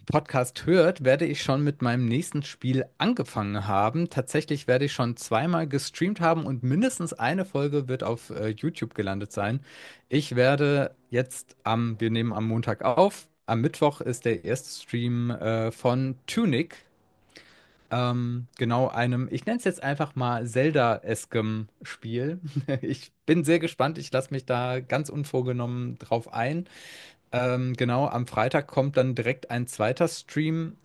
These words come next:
ähm, dazu und, äh, ja, dann, wenn ihr diese Folge direkt um, am Freitag um fünfzehn Uhr hört, dann sind diese beiden Streams schon gelaufen, aber ihr könnt gerne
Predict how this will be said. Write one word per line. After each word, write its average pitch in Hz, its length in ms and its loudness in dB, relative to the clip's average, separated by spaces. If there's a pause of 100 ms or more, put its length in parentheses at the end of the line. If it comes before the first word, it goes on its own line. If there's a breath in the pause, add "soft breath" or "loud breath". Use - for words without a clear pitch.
(160)
ähm, 127 320 -2
dazu 135 680 -2
und, 120 760 -4
äh, 110 500 -2
ja, 98 360 2
dann, 110 420 -4 (500 soft breath)
wenn 120 200 0
ihr 123 140 2
diese 123 240 0
Folge 120 680 2
direkt - 400 -2
um, 127 280 -2
am 127 160 -2
Freitag 123 400 -2
um 117 120 -8
fünfzehn 131 360 -6
Uhr 113 200 -4
hört, 131 280 -2 (400 loud breath)
dann 117 400 -2
sind 120 300 -4
diese 113 140 -4
beiden 107 280 0
Streams 113 300 -6
schon 113 180 -4
gelaufen, 107 440 0
aber 110 500 -2
ihr 107 180 -8
könnt 104 360 -8
gerne 107 460 -2